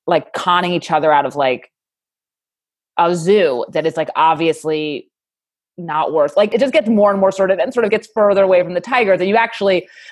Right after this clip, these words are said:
there's a moment sort of at the end where you, like, to see these tigers getting, like, put into trucks late at night. And you're just like, "These poor tigers are stuck in this, like, American hellhole being, like, shuttled around, like, packages. They don't give a shit where they go."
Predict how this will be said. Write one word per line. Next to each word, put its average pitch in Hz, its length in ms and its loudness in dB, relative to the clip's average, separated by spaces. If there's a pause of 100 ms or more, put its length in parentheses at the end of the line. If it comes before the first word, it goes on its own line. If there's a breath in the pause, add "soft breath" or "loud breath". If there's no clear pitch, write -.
there's 196 180 -4
a 220 60 2
moment 202 380 2
sort 165 120 4
of 151 60 0
at 151 80 -4
the 156 180 -8
end 170 180 -2
where 156 120 0
you, 151 80 0
like, 151 120 0
to 165 80 -4
see 180 300 -8
these 175 220 -4
tigers 156 440 -4
getting, 156 220 -4
like, 143 220 -4 (400 soft breath)
put - 200 0
into 156 200 -2
trucks - 640 -2
late 208 180 4
at 208 140 2
night. 214 320 2
And 196 80 0
you're 190 100 -2
just 180 140 -4
like, 170 260 -2 (640)
"These 247 160 -8 (240)
poor 240 220 0 (160)
tigers 247 340 0
are - 60 -2
stuck 196 300 -4
in 208 80 0
this, 196 160 2
like, 185 160 0
American 180 720 2
hellhole 170 800 0
being, 160 160 0
like, 151 200 0 (300 soft breath)
shuttled 233 460 0
around, 202 420 2
like, 123 180 -2 (440)
packages. 202 640 -2 (100)
They 170 300 -2
don't 214 240 2
give 185 160 -2
a 185 60 -2
shit - 200 -6
where 180 140 2
they 170 140 0
go." 156 400 4